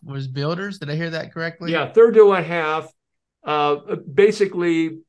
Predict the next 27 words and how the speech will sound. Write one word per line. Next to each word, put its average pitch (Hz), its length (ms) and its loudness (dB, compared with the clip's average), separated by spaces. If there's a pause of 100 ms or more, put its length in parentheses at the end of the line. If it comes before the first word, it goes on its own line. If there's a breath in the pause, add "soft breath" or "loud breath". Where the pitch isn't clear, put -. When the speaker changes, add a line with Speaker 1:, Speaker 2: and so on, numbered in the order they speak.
Speaker 2:
the 147 120 -6
senior 202 300 -2
leaders 160 720 -4
thought, 151 260 -6 (140)
half 170 300 -8
of 170 100 -8
them 151 140 -6
thought 143 220 -4
they 160 80 -6
were 147 140 0
builders, 135 500 -2
themselves 135 540 -8
were 123 80 -10
builders, 127 340 -10 (480 soft breath)
and 156 160 -4
the 143 40 -8
subordinates 165 640 -2
thought 143 280 -4
a 143 60 -8
third 151 600 -2
of 123 120 -8
their 123 120 -8
senior 123 300 -8
leaders 113 340 -10
were - 80 -14
builders. - 540 -16 (180)
Speaker 1:
Yeah, - 140 -20